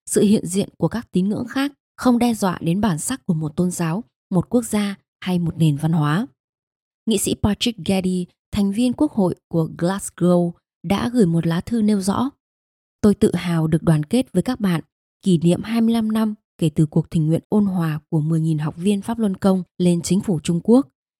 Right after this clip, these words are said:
yêu cầu chấm dứt việc đánh đập và bắt giữ những người tập Pháp Luân Công. Mọi người đều có quyền sống trong hòa bình, an ninh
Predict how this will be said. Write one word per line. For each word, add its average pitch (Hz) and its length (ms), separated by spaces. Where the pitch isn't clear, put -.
yêu 247 180
cầu 160 280
chấm 160 200
dứt - 200
việc 185 200
đánh 156 220
đập 208 160
và 151 220
bắt - 160
giữ 226 200
những 247 240
người 180 160
tập - 220
Pháp 226 200
Luân 202 140
Công. 190 280
Mọi 185 180
người 185 240
đều 170 140
có 196 120
quyền 196 240
sống 175 340
trong 214 180
hòa 175 160
bình, 160 280
an 190 220
ninh 185 200